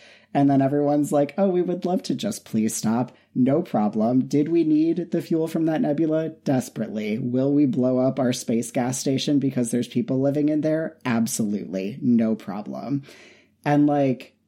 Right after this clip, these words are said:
that is the difference. Like, that's what Star Trek is bringing, is, like,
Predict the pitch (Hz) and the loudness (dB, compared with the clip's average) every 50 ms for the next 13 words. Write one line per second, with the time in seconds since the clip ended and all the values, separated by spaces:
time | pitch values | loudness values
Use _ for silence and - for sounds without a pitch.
0 | _ _ _ _ _ _ _ _ - 156 147 147 160 151 135 135 - 131 110 107 | _ _ _ _ _ _ _ _ -2 -2 0 2 2 2 0 0 0 -2 0 0
1 | 101 - - - - - - - - - 165 147 131 113 120 120 123 123 - - | -2 -6 -8 -12 -14 -14 -10 -10 -8 -2 0 0 0 2 2 0 -2 -2 -2 -2
2 | 139 131 - - - - 107 107 107 - 107 101 - 107 104 101 101 - - - | -2 -2 -2 -2 -2 0 0 0 0 0 -2 -2 0 0 0 0 -2 -4 -10 -16
3 | - _ _ _ _ _ _ _ _ _ _ 123 113 104 120 110 113 110 107 101 | -20 _ _ _ _ _ _ _ _ _ _ -6 -4 -2 -2 0 0 0 0 -2
4 | 101 92 98 104 104 104 - - _ 143 131 123 113 110 110 107 107 110 107 104 | -4 -4 -6 -6 -6 -6 -8 -6 _ 0 0 0 0 -2 -2 -2 -2 -2 -2 -2
5 | 101 104 - - - - _ | -2 -4 -6 -10 -16 -20 _